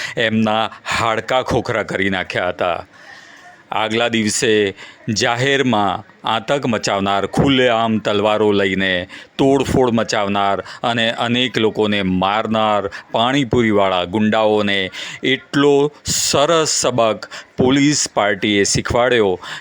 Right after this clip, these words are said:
કે હવેથી ગુંડાગીરી તો શું, પણ ગ સાંભળતા જ ભીના થઈ જશે, થથરી જશે, ગુંડાગીરી કરવાનું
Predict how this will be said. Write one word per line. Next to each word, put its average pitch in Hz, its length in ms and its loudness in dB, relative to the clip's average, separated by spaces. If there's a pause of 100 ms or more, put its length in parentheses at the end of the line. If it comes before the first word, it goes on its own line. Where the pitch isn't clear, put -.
કે 117 120 0
હવેથી 110 840 0 (1040)
ગુંડાગીરી 120 840 0
તો 110 200 0
શું, 123 480 2 (220)
પણ 117 220 0
ગ 87 160 -6 (220)
સાંભળતા 104 920 0
જ 90 180 -2 (420)
ભીના 131 420 2
થઈ 123 280 0
જશે, 95 600 0 (320)
થથરી 151 460 0
જશે, 95 680 0 (360)
ગુંડાગીરી 107 720 2
કરવાનું 104 800 0